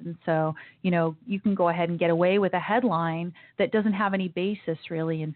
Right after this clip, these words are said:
fact. And they say, "Well, you know, it's based on this study." Well, the fact that it's, quote, "based on a study,"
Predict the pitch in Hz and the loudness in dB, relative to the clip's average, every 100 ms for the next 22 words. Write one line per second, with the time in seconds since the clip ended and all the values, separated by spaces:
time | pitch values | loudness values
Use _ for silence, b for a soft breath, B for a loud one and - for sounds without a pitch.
0 | - 202 147 - 196 202 254 247 277 202 | -2 0 0 -2 0 2 4 4 4 2
1 | 165 B B - 190 180 - 190 190 190 | 0 B B -6 -4 -4 -4 -4 -2 -4
2 | 175 - _ 277 202 165 b b b _ | -6 -10 _ 0 0 -4 b b b _
3 | 214 185 170 - _ - 190 - 202 190 | -2 0 -2 -8 _ -6 -6 -2 -2 -2
4 | 196 170 - - - 175 - 180 185 - | -6 -6 -8 -8 -4 -4 -2 -2 -2 -4
5 | - 175 170 170 - _ 208 220 190 160 | -8 -6 -4 -6 -10 _ 0 2 0 -4
6 | 156 | -10